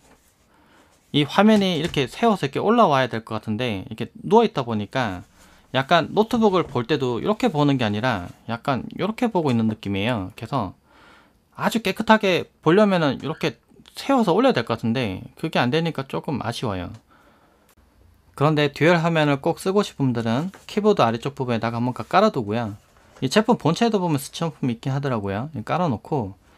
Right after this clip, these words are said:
이 위에다 올린 다음에 사용하면은 오타 없이 사용할 수 있어요. 그래서 메인으로 사용하는 화면을 두고 계속 그냥 모니터링 해야 되는 그런 건 여기다 띄워놓고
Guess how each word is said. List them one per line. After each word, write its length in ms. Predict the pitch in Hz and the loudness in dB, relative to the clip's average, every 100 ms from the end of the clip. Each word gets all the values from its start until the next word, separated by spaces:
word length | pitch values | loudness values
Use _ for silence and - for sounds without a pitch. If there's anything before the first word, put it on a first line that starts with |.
| _ _ - | _ _ -4
이 180 | 123 135 | 0 2
위에다 220 | 170 156 | 4 4
올린 300 | 143 202 175 | 4 2 4
다음에 280 | 160 151 135 | 2 2 0
사용하면은 680 | 165 156 143 131 143 104 - | 0 0 0 0 0 -2 -2
오타 280 | 127 - 151 | -4 0 0
없이 380 | 135 - 127 151 | -2 -4 -4 -4
사용할 260 | 165 175 | -2 -2
수 100 | - | -4
있어요. 360 | 113 104 90 87 _ _ _ | -8 -6 -6 -8 _ _ _
그래서 240 | - 127 120 | -4 0 4
메인으로 320 | 113 156 165 | 4 4 2
사용하는 400 | - 165 160 151 | 2 2 2 0
화면을 480 | - 147 151 139 - | 0 0 0 0 -2
두고 440 | 127 117 202 240 _ _ _ _ - | -4 2 2 0 _ _ _ _ -8
계속 500 | - 151 196 214 - | 2 4 4 2 0
그냥 300 | 160 151 120 | 0 2 2
모니터링 400 | 120 131 156 143 | 2 0 0 0
해야 180 | 139 180 | 0 0
되는 340 | 156 135 123 | 2 2 0
그런 220 | 117 135 | -2 -2
건 160 | 123 110 | 0 0
여기다 240 | 117 117 | 0 -4
띄워놓고 600 | - 185 151 - 151 95 | -4 -2 -2 -2 -2 -2